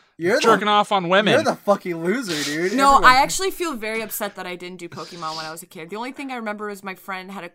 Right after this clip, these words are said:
Speaker 3: Pokemon collect, card collection, and I really liked the shiny ones, but those were apparently the, the, the really important ones, so I couldn't touch 'em.
Speaker 1: <laughs> Yeah, those
Speaker 2: You
Speaker 1: were
Speaker 2: guys
Speaker 1: uh, Pokemon
Speaker 2: <laughs> Good thing
Speaker 1: games
Speaker 2: you
Speaker 1: were dope as hell, guys. I'm gonna
Speaker 2: I
Speaker 1: say
Speaker 2: just
Speaker 1: that.
Speaker 2: wanna,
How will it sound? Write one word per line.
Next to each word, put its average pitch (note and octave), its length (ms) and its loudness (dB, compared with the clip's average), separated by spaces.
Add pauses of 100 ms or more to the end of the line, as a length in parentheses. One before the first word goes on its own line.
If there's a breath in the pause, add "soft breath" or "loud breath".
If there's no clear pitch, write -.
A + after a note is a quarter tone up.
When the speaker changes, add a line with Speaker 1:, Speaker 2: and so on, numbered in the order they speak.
(100)
Speaker 3:
Pokemon F#3 520 -8
collect, F3 320 -12
card F#3 240 -10
collection, G#3+ 420 -10
and F#3 140 -14
I F#3 80 -10
really F3+ 320 -14
liked F#3 180 -18
the F#3 60 -18
shiny E3 320 -16
ones, D3+ 240 -20
but F3+ 140 -18
those F#3+ 180 -12
were F#3+ 40 -12
apparently F3+ 300 -14
the, E3+ 120 -18 (100)
the, F3 100 -16 (260 loud breath)
the F3 80 -18
really F#3+ 200 -8
important F3 380 -14
ones, D3 220 -14
so F3 100 -14
I E3 80 -12
couldn't D#3 240 -20
touch F3+ 260 -18
'em. C#3+ 220 -20 (220)
Speaker 1:
<laughs> D3+ 200 -14
Yeah, B2+ 500 -10 (160)
those A#2+ 160 -16
Speaker 2:
You B2 80 -14
Speaker 1:
were B2 60 -12
Speaker 2:
guys B2+ 300 -10 (340 loud breath)
Speaker 1:
uh, C#3+ 280 -2
Pokemon F3+ 500 -2
Speaker 2:
<laughs> - 0 -
Good G3+ 140 4 (140)
thing C#3+ 180 -2
Speaker 1:
games - 160 -4
Speaker 2:
you A#2+ 80 -12
Speaker 1:
were A2 380 -6 (120)
dope G#2+ 240 -12
as A2+ 140 -16
hell, F#2+ 340 -12
guys. D2+ 460 -16
I'm F2+ 100 -20
gonna F2 120 -8
Speaker 2:
I C3 40 -6
Speaker 1:
say D#3+ 60 -10
Speaker 2:
just - 280 -14
Speaker 1:
that. - 80 -20
Speaker 2:
wanna, A#2+ 360 -6